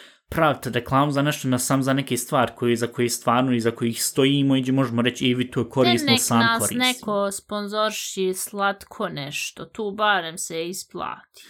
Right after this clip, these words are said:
Speaker 1: A nemoj
Speaker 2: Danas.
Speaker 1: biti toliko derište, ali tad bila pričala
Speaker 2: <laughs>
Speaker 1: prošle sedmice da s prvo u Austriji se najela ko budala i sad tražiš od drugih ljudi džaban.
Speaker 2: Nek nam se javi neko što ima nešto sa slatkim, nikakav problem.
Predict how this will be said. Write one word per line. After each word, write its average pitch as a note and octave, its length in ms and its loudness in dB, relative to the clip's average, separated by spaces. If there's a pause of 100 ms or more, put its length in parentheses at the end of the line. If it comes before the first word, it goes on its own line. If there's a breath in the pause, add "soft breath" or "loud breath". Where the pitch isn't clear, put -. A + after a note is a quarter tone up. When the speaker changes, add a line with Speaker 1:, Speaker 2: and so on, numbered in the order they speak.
(140 loud breath)
Speaker 1:
A - 60 -14
nemoj D4 180 -4
Speaker 2:
Danas. F4+ 140 4
Speaker 1:
biti F4 140 6
toliko D4+ 320 2
derište, F#3 640 2
ali F3 120 2
tad B3 160 -2
bila A#3+ 220 0 (120)
pričala A3+ 380 0
Speaker 2:
<laughs> - 40 -10
Speaker 1:
prošle - 260 -2
sedmice G#3 380 0
da C#3 100 0
s - 120 -6
prvo G3+ 320 0
u D3+ 40 2
Austriji D3 440 -2
se B2+ 180 0
najela C3+ 360 2
ko - 100 -6
budala A#2 500 0 (340 loud breath)
i D3+ 80 -8
sad G#3+ 320 2
tražiš E3 420 2
od C3+ 120 -6
drugih C3+ 320 -6
ljudi B2+ 320 -2
džaban. G#2 460 0 (380)
Speaker 2:
Nek D4+ 160 0
nam C4+ 160 2
se C4+ 120 -2
javi B3 260 2
neko G#3 280 -10
što - 180 -14
ima F#3+ 260 -8
nešto D#3 340 -10
sa - 160 -10
slatkim, - 580 -14 (160)
nikakav - 540 -12
problem. G3 420 -14